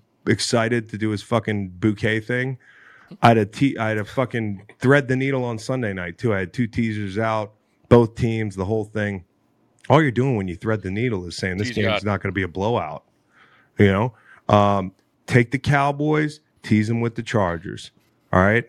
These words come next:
Speaker 1: Put my reputation on it. I know I put the, the, the Chargers on the D N B list a couple weeks ago, but I'm over
Speaker 2: Dave
Speaker 1: that
Speaker 2: Matthews
Speaker 1: rant I
Speaker 2: Band?
Speaker 1: had on. Huh?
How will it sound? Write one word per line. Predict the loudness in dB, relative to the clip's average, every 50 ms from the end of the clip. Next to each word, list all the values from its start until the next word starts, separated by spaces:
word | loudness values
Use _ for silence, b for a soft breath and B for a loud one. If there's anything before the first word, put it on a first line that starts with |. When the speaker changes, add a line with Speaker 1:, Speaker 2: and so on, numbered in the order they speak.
| -10 -8 -2
Speaker 1:
Put | -2 0
my | 2 2 0
reputation | 2 0 0 -2 -4 -6 -2 -2 -2 -2 -4 -6 -6
on | -4 -4 -4 -4
it. | -4 -4
I | -6 -4
know | -4 -4 -4
I | -4
put | -6 -4 -6 -6 -2 -2
the, | -2 0 0 -2 -4
the, | -2 -2 -2 -2 -4
the | -6 -10
Chargers | -8 -4 -4 -4 -4 -4 -6 -6
on | -6 -6 -6
the | -8
D | -6 -4 -2 -2 -2
N | -2 -4 -4
B | -6 -6 -6 -4
list | -6 -4 -4 -6 -6 -8 -12 -20 _ _ b b b b b b
a | 0
couple | 0 2 2 0
weeks | 0 0 -2 -4 -6
ago, | -4 -2 -2 -2 -2 -4 -8 b b b b 0
but | 0 2
I'm | 2 2 0
over | 0 0 0 -2 -2
Speaker 2:
Dave | -2 -2
Speaker 1:
that | -2
Speaker 2:
Matthews | -2 -2 -2 -2 -2
Speaker 1:
rant | -2 -4
I | -2
Speaker 2:
Band? | -2 -2 -2 -4
Speaker 1:
had |
on. | -6 -8 -10 -10 -6
Huh? | 0 2 2 4 2 0 -2